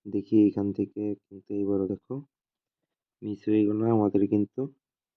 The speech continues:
চাবি দিয়ে তালাটা খুললো না। তো চাবি দিয়ে তালা না খুললে পরে কিন্তু আমাদের লস, আমাদের হচ্ছে খালি হাতে ফিরতে হবে।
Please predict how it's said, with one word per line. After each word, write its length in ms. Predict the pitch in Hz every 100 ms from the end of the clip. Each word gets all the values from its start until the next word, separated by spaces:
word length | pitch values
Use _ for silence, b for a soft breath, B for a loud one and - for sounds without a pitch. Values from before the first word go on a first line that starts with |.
| _ _ _
চাবি 280 | - 110 110
দিয়ে 160 | 110 110
তালাটা 380 | 107 110 107 107
খুললো 380 | - 113 107 98
না। 140 | 95 - _ _ _ _ _ _ _ _ _ _ _ _ _ _ _ _ _ _ _ _ _ _ _ _ _ _ _ _ _ _ _ _ _ _ _ _ _
তো 100 | - 123 123 120 B _ _ _ _ _ -
চাবি 180 | 107 113
দিয়ে 140 | 113
তালা 240 | 113 110 110
না 120 | 110
খুললে 300 | 110 110 110
পরে 220 | 107 107 104
কিন্তু 340 | 104 98 - 123 - _ _ _ _ _ _ _ _ _
আমাদের 260 | 104 101 104
লস, 240 | 101 117 117 _
আমাদের 340 | - 101 101 98
হচ্ছে 220 | 98 - 98
খালি 260 | - 104
হাতে 220 | 101 98 101
ফিরতে 340 | - 98 -
হবে। 260 | 95 98 107